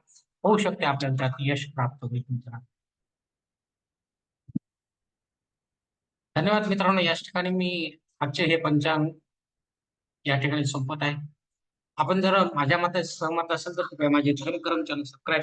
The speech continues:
करा, लाईक करा, आपले कुटुंब व मित्र परिवार असं शेअर करा. तसेच कमेंट्स बॉक्समध्ये आपले मत अवश्य नोंदवा आणि माझा पुढील व्हिडिओ आपल्यापर्यंत पोहोचण्यासाठी बेल बटन अवश्य दाबा. धन्यवाद मित्रांनो, पुढील भेटीपर्यंत आपण खुश राहा,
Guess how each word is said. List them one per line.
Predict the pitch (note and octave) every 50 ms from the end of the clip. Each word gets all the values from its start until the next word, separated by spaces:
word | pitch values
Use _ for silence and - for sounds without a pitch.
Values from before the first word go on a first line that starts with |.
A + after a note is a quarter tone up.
| - -
करा, | D3 C#3+ C#3
लाईक | C#3 C#3+ C#3+ C#3+ -
करा, | - D3 D3+ D3 - _ _ _ _ _ _ _ _ -
आपले | D#3 D3+ F#3 F3+
कुटुंब | F#3 G3 - G3 G3+ G#3 F3+
व | F3+ E3
मित्र | D3+ D#3+ D#3+ - F#3
परिवार | G3 F3 D3+ D3+ D3 D3+ C#3
असं | C3+ - E3+ -
शेअर | - - - B2+ B2+
करा. | - - B2 B2 B2+ -
तसेच | D3+ D3 D3+ D#3 -
कमेंट्स | - D3 D#3+ F3+ F#3+ F#3 -
बॉक्समध्ये | F3 D#3 D3+ - - D3+ D3 D3 C#3+
आपले | C#3+ C#3+ C3+
मत | B2+ C#3 D#3+ -
अवश्य | - C3 C3+ - - - - B2+
नोंदवा | B2 B2 A#2+ A#2+ - _ _ _ _ _ _ _ _ _
आणि | - D#3 E3+
माझा | E3+ E3+ E3+ E3+
पुढील | E3 E3 F3+ F#3+ A3+ A3
व्हिडिओ | D#3 D3+ D#3 E3+ D#3
आपल्यापर्यंत | C#3+ C#3+ D3 D3 C#3 C#3+ C#3 C#3 C3
पोहोचण्यासाठी | C3 C#3+ C3 C3 - C#3+ C3+ - C3+ C3 -
बेल | - C#3 D3+ D3 C#3
बटन | D3 C#3 D3 C#3
अवश्य | C3+ C3 A#2+ - - - -
दाबा. | B2 - _ _ _ _ _ _ _ _ _ - - D#3
धन्यवाद | D#3+ F#3+ G3 F#3+
मित्रांनो, | D3 D3 D3 C#3+ B2 B2 A#2+ A#2+ - _ _ _ - _ -
पुढील | - F3 F#3+ G3 E3+
भेटीपर्यंत | D#3+ D#3 E3+ - - E3 D#3+ D#3 D#3
आपण | D3+ C#3+ D3 C#3
खुश | C3 D3 E3 F3+ F3+ - - -
राहा, | C3+ B2+